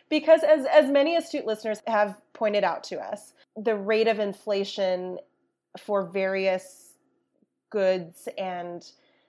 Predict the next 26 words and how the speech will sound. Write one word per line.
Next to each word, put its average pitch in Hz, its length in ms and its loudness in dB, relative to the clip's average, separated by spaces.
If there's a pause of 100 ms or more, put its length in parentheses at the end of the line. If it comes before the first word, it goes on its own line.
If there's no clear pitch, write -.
(360)
living 208 300 -2
expenses 180 880 -4
has 190 320 -4
obviously 185 560 -2
not, 170 640 -6 (720)
you 226 120 0
know, 190 320 -2
w-, 202 400 -10
is 226 140 4
sort 233 160 0
of, 214 80 -2
like, 196 220 0
unevenly 185 600 -4
applied. 226 1080 -6
So, 190 680 0 (640)
um, 190 320 0
just 208 220 -8
because 196 400 -4
we 196 100 -4
calculated 190 720 -4
Bunter's 180 400 -6
two 185 160 -8
hundred 180 300 -10
pounds 180 320 -10
a 180 60 -8
year 175 560 -10